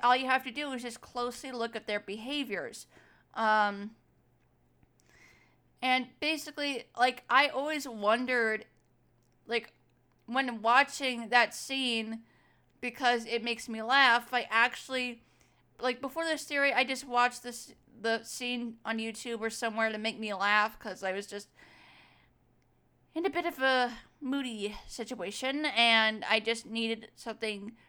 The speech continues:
to cheer me up. And when I saw how the Mad Hatter and the March Hare, you know, like, every time I had to rewind and watch some of my favorite parts of the Mad Tea Party scene, I actually noticed these signs and behavior in them,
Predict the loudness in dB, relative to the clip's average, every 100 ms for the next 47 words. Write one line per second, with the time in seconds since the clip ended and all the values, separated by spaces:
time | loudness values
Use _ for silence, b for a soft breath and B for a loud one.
0 | -14 -10 -8 -2 4 4 4 _ _ b
1 | b b _ _ _ _ _ _ _ _
2 | _ _ B B B -2 2 2 2 2
3 | 6 6 4 -4 -2 -2 0 2 2 4
4 | 2 2 2 0 0 -2 2 2 2 -4
5 | _ b b b b -6 0 2 2 -2
6 | -4 -6 -2 2 2 2 -2 -2 -6 -6
7 | -10 -4 -4 -2 0 0 -2 -4 -6 -10
8 | -12 -18 b b b 2 2 2 -4 -6
9 | -2 -2 0 0 0 -2 -4 -2 -4 -4
10 | -2 -2 -4 -8 -4 -4 -4 -8 -8 B
11 | B B 4 6 6 2 -6 -4 -2 -2
12 | -4 -8 -10 -10 -10 -14 _ _ _ _
13 | _ -14 -12 -2 0 2 0 -2 -6 -10
14 | -8 -8 -6 -6 -4 -4 -6 -6 -6 -4
15 | -6